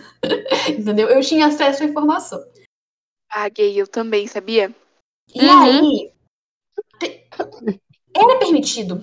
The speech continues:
Speaker 1: durante os intervalos, o pessoal juntar na quadra pra jogar o que quisesse. Eu nunca gostei muito de esporte. Eu, no, no máximo, tava perto assistindo o que que tava acontecendo.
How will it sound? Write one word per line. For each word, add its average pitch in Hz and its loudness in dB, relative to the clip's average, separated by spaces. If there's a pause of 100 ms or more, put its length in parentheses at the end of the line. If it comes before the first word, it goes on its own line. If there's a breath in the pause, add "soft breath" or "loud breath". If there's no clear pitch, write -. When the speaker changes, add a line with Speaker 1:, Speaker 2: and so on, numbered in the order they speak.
(100)
Speaker 1:
durante 262 0
os 302 -2
intervalos, 196 -4 (1040)
o 508 2
pessoal 311 2
juntar 294 2
na 277 0
quadra 262 2
pra 269 2
jogar 269 0
o - -6
que - -16
quisesse. 302 -4
Eu 339 -2
nunca 339 -6
gostei 330 -6
muito 311 -6
de 302 -8
esporte. 214 -4
Eu, 269 0
no, 294 0
no 269 0
máximo, 277 2
tava 302 2
perto 269 -2
assistindo 294 -6
o 277 -4
que 285 -8
que - -14
tava 285 -4
acontecendo. 285 -10